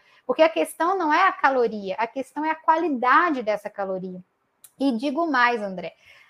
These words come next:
a proteína, ela te dá mais saciedade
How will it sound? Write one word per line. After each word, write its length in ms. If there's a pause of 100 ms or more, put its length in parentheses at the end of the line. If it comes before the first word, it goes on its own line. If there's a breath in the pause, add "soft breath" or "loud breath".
(120)
a 600
proteína, 1080 (460)
ela 800
te 200
dá 280
mais 240
saciedade 840